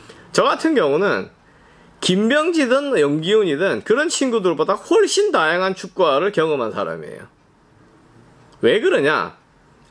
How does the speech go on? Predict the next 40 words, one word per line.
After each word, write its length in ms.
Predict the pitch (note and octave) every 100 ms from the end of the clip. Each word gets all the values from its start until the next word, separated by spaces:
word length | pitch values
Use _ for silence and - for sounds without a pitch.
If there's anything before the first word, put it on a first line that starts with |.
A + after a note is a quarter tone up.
| -
아까도 360 | B2+ D4 D4
얘기했-, 200 | F#3 G3
나이-, 340 | D3+ C#3+ G#3+ A#3+
김병지는 600 | - E3+ A3 D4 C4+ A3
나이키 300 | D3 A3 B3
축구화만 420 | A3 A3 F#3+ B2+
신었다고. 640 | A#2 E2+ D#2 D2+ C#2 - _ _ _ _ - _ - _ -
일 180 | B3 C#4
년에 260 | D4+ C#4
축구화를 480 | A#3 C4 C#4 C4+ A#3+
세 200 | - D#3+
켜-, 140 | - -
그러니까 280 | D3+ D3+
삼 300 | C#3+ G3 G3+
개월에서 420 | A3 C4+ C4+ G#3+ D3
이 160 | D3
개월 280 | G3 B3 B3
단위로 320 | F#3 C#3+ E3+
축구화를 460 | E3+ G3 A3 F#3+ F3+
바꾼다, 580 | G#2+ G#2 B2+ G2 - -
바꿔야 300 | A#2+ D3 A#2+
된다. 420 | F#2 E2+ A2 F#3+ _ _ - - _ _
그랬을 460 | G#3 C#4+ C#4+ C4 -
경우에 580 | D#3+ F3 G3+ F#3+ B2+
프로 280 | - D4 C#4
선수 340 | A#3 G3+ F3 F#3
생활 340 | A3 G3+ F3+
일 140 | A#3+
년 200 | C4 B3+
중에 500 | G#3+ E3 E3+ C#3+ F#2+ - _ _ _ -
여섯 280 | A3 C#4 -
켤레를 360 | G#3+ F3+ E3+
평균 280 | E3 D#3 F3
썼다. 520 | E3 F#3+ D#3+ A2+ F2 -
그래, 160 | F#3
이 120 | C3+
삼십 320 | B2+ C4+ B3+ A3+
년 160 | E3
했다. 320 | A#2+ A2 G2 G2
그러면 480 | E3 F3 G#3+ B3